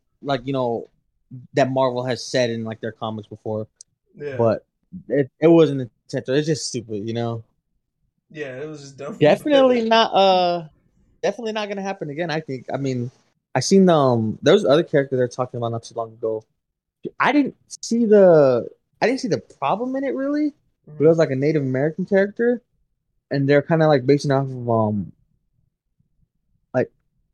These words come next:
Speaker 1: how do I explain it? Like, stereotypes, right? But, like, me, I was like, "Yo, it was a Native American chick, but this is dope."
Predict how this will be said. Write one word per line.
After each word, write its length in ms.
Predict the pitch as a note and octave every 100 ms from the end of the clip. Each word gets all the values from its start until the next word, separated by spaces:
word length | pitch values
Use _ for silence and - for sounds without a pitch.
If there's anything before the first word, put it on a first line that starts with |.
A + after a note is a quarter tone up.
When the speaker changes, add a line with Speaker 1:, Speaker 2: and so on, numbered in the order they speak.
| _ _ C#3+
Speaker 1:
how 80 |
do 40 | B2
I 20 |
explain 500 | A2+ - A2 G2+ D#2+
it? 800 | E3 - _ _ _ _ _ - E3 _ -
Like, 160 | -
stereotypes, 680 | - G#3+ A3 A3+ A#3 G#3+ -
right? 260 | A3+ A#3 A#3 -
But, 120 | E3
like, 200 | E3 D3
me, 140 | G3
I 100 | F#3+
was 120 | A#3 F#3+
like, 140 | D3+
"Yo, 180 | E4+ F#4+
it 40 | C#4
was 100 | D4
a 20 |
Native 180 | F4 E4
American 300 | D#4+ E4+ D4+ -
chick, 140 | G#3+
but 80 | A3
this 100 | B3+
is 60 |
dope." 320 | G3 C4 A#3